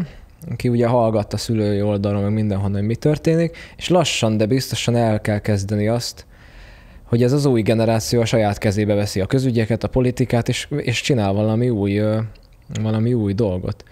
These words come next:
Mondjuk van egy, nem tudom, valamilyen interjú a YouTube-on erről a Magyar Péter által szervezett tüntetésről, és velem egy idősök, tizenhét-tizennyolc évesek, építő jellegű, fontos dolgokat tudnak megfogalmazni az ország sorsára. Tehát így kapizsgálják, de azért nagyon nehéz, föl, ha suliba ezt, ö, nagyon nem, ö,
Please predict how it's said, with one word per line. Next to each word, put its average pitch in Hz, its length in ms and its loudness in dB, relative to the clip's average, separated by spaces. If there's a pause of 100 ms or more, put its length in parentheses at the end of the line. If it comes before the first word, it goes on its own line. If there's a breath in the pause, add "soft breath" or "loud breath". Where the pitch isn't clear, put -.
(380 loud breath)
Mondjuk 147 260 2
van 143 160 2
egy, 123 120 2
nem 120 200 2
tudom, 117 220 0
valamilyen 113 340 0
interjú 113 420 0
a 113 40 2
YouTube-on 165 520 2
erről 139 300 2
a 123 260 -2
Magyar 127 280 2
Péter 113 320 -2
által 113 180 -2
szervezett 107 340 -2
tüntetésről, 156 640 2
és 147 100 0
velem 139 260 2
egy 131 120 0
idősök, 139 340 -2
tizenhét-tizennyolc 117 920 0
évesek, 147 440 0 (300 loud breath)
építő - 400 2
jellegű, 156 380 4 (100)
fontos 131 360 2
dolgokat 135 320 2
tudnak 123 180 0
megfogalmazni 123 640 0
az 127 120 2
ország 120 340 0
sorsára. 113 400 -2
Tehát 107 180 -2
így 131 100 -2
kapizsgálják, 131 960 0 (280 loud breath)
de 127 160 2
azért 147 260 2
nagyon 160 300 4
nehéz, 139 420 2
föl, 139 180 2
ha 123 120 2
suliba 123 500 2
ezt, 110 340 -4
ö, 110 120 2
nagyon 113 300 2
nem, 139 340 2
ö, 139 320 2